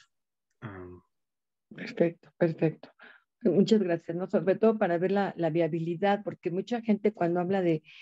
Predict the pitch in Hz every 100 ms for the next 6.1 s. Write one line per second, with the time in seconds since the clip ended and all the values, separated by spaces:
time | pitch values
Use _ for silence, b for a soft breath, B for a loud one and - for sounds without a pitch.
0 | B B _ - 170 180 185 208 208 170
1 | - 170 170 - - 160 - 151 143 -
2 | 185 196 185 160 185 175 - - 160 190
3 | 285 _ _ _ _ _ _ - 180 185
4 | 185 175 170 165 - 160 190 - 180 156
5 | 156 - 160 160 170 196 190 - 190 254